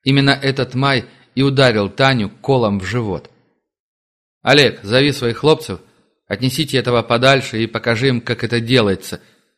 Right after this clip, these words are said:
и пусть тоже потренируются, ладно?» Прошло пять дней, и, видимо, извещенные доком, в Севастополь притопало пятеро добровольцев из Бахчисарая.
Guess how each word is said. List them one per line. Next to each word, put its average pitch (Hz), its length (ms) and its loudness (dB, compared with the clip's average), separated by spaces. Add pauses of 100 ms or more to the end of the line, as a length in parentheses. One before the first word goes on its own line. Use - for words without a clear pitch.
и 107 80 -6
пусть 143 320 -4
тоже 135 300 4
потренируются, 117 800 0
ладно?» 104 500 0 (1120)
Прошло 127 340 -2
пять 131 280 -2
дней, 120 360 -2 (380)
и, 107 100 -4
видимо, 151 380 0
извещенные 135 720 -2
доком, 120 480 0 (240)
в - 60 -20
Севастополь 127 580 0
притопало 127 560 -2
пятеро 131 480 0
добровольцев 113 720 -2 (100)
из 113 140 -6
Бахчисарая. 110 880 -4